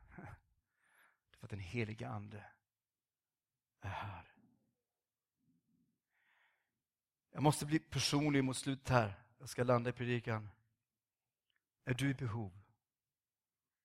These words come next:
av Jesu Kristi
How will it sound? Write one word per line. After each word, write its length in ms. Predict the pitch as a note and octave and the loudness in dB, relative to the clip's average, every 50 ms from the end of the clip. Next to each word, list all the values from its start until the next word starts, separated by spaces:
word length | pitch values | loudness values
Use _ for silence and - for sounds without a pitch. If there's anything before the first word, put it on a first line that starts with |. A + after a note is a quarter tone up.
| _ _ _ _ _ _ _ _ _ _ - | _ _ _ _ _ _ _ _ _ _ -10
av 160 | - G#2+ G2+ | -8 -8 -6
Jesu 540 | G#2 G2 A2+ A#2+ A#2+ A2 - - - A#2 G#2+ - _ _ _ _ _ _ | -2 0 0 2 2 0 -2 -2 -4 -4 -6 -8 _ _ _ _ _ _
Kristi 680 | - - - B2+ G#2+ - - - - - A2+ G#2 F#2 | -10 -6 -4 -4 -4 -4 -6 -8 -6 -8 -8 -8 -8